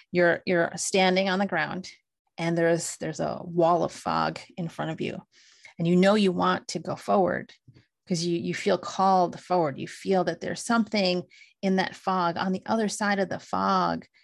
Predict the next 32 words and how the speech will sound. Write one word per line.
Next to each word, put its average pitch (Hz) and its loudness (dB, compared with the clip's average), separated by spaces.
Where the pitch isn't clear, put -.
that 170 0
lights 160 -8
you - -12
up, - -16
that 151 -4
feels 190 4
so 180 -4
good 175 0
inside. 160 -2
Like, 170 -2
you 233 2
can 254 4
just 247 2
sense 277 0
it. - -4
Like, 170 -6
you've 180 -4
got 180 -6
the 170 -12
high 208 -4
vibration 208 0
going. 208 2
You're 180 -2
like, - -8
"Yes, 247 -2
I - -16
wanna 208 -8
go 208 -8
in, 208 -6
in 240 0
there, 294 2
but 208 0